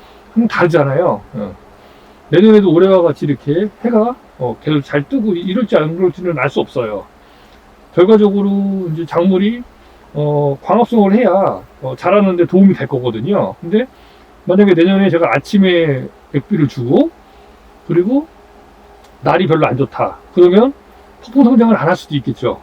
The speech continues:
어, 그럼 이제 이게 액비 때문인지 날씨 때문인지, 어, 알 수가 없어요. 실질적으로 원래 해보려면, 어, 작물을 반 나눠가지고 반은 아침에 주고 반은 오후에 줘서 두 개를 비교해봐야 되는데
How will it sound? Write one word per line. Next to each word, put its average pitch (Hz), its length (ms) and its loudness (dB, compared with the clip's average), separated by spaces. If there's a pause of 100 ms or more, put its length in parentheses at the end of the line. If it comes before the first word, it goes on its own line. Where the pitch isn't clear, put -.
(120)
어, 120 280 -10
그럼 165 180 -4
이제 160 120 -2
이게 190 320 2
액비 160 200 -2
때문인지 131 640 0 (160)
날씨 147 240 -2
때문인지, 123 560 0 (720)
어, 123 140 -2
알 139 100 0
수가 165 200 -2
없어요. 110 400 -4 (500)
실질적으로 220 580 2
원래 170 160 6
해보려면, 202 680 2 (520)
어, 131 720 -4
작물을 208 380 4
반 185 260 -2
나눠가지고 139 800 -2
반은 214 540 0
아침에 147 360 -2
주고 107 260 -10
반은 214 440 0
오후에 151 300 2
줘서 131 400 0
두 - 100 -14
개를 180 180 2
비교해봐야 160 500 2
되는데 120 480 -2